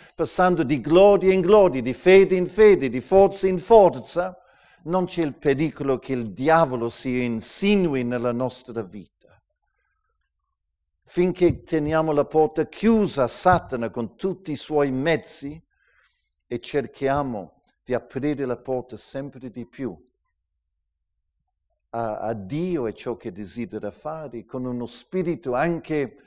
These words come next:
non ancora sazio, perché io sono contento, lo, lo, lo, ve lo dico, eh, sono contento, ma non mi accontento. Ci sono ancora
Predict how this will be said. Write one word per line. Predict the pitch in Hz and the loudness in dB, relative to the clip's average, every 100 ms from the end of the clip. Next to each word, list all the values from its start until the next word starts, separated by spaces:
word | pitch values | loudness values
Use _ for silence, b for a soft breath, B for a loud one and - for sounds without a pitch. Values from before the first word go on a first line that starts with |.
| b b b _ | b b b _
non | 143 151 170 208 202 | -4 2 4 4 2
ancora | 156 131 - 180 175 143 | -2 -4 0 4 4 2
sazio, | 123 - 185 156 - - 160 202 | -2 2 4 4 0 -4 2 4
perché | 180 151 165 | 2 0 4
io | 170 156 | 4 4
sono | 151 - 151 143 | -2 -4 -2 -2
contento, | - 131 123 - 180 202 202 196 185 147 - | -2 -4 -4 2 4 4 0 -2 -4 -4 -8
lo, | 127 123 | -6 -6
lo, | 117 127 | -4 -4
lo, | 120 127 120 | 0 0 0
ve | 127 131 123 113 139 | 0 0 -4 -4 0
lo | 135 | 0
dico, | 120 160 160 - 107 b b b b - | 2 0 0 -2 -4 b b b b -6
eh, | 120 127 123 104 b b b | 0 2 0 -2 b b b
sono | - 160 147 | -4 -2 -2
contento, | - 131 117 - 170 196 208 202 196 | -4 -6 -8 2 4 4 2 0 0
ma | 170 | 0
non | 143 143 170 202 180 | -2 2 4 4 0
mi | 143 147 | -2 0
accontento. | 180 - - 165 156 196 202 160 113 _ 95 82 b | 0 -2 -6 -6 -2 2 2 2 -4 _ -20 -20 b
Ci | - | -14
sono | 143 170 147 | -8 -4 -2
ancora | 131 - 196 190 175 151 | -4 2 4 6 4 0